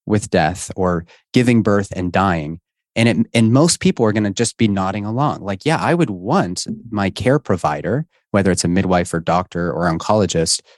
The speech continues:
to align the resources and their even conversation with me with the values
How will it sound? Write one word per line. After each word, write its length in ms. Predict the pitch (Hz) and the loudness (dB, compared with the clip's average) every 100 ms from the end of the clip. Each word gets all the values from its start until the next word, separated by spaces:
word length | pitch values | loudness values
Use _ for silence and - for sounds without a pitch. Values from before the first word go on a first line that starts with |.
| - | -6
to 160 | - 117 | 0 2
align 460 | 104 107 120 135 | 2 2 4 4
the 80 | 117 | 2
resources 760 | 98 110 - 107 101 98 98 - | 2 2 2 0 0 -2 -2 -4
and 220 | 107 98 | -4 0
their 260 | 101 92 90 | 2 2 0
even 280 | 120 107 | 0 0
conversation 720 | 92 117 107 92 - 139 - 92 | -2 -2 -2 0 2 2 0 -2
with 220 | 90 - | -4 -4
me 200 | 90 85 - _ _ | -4 -4 -8 _ _
with 260 | 127 131 - | 0 0 0
the 100 | 110 | 0
values 800 | 95 113 139 123 80 78 - - | 2 2 4 4 0 -2 -2 -2